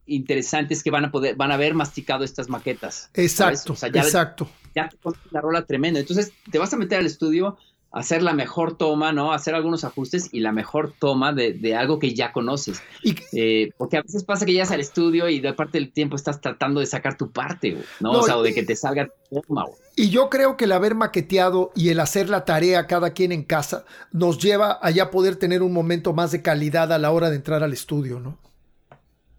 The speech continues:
Speaker 1: Exactamente, yo, yo también
Speaker 2: Sí.
Speaker 1: creo eso. Por eso sí, sí, sí estamos pensando que en algún momento igual sí nos juntamos,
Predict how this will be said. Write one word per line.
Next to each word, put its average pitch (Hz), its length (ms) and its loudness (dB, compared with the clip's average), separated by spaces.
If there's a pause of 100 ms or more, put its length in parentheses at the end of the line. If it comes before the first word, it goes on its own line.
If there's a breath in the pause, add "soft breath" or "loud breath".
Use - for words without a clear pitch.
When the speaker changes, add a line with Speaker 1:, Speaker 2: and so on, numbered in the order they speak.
(160)
Speaker 1:
Exactamente, 135 720 -2 (100)
yo, 139 140 2
yo 135 180 -2
también 143 240 2
Speaker 2:
Sí. - 20 -2
Speaker 1:
creo 139 180 2
eso. - 160 -2
Por 143 100 0
eso 143 240 -2
sí, 196 180 -4
sí, 165 280 -2
sí 190 100 0
estamos 185 240 0
pensando 160 400 0
que 139 100 -2
en 131 60 0
algún 127 160 -2
momento 135 220 -2
igual 127 180 0
sí 135 160 -4
nos 131 140 -2
juntamos, 123 520 -2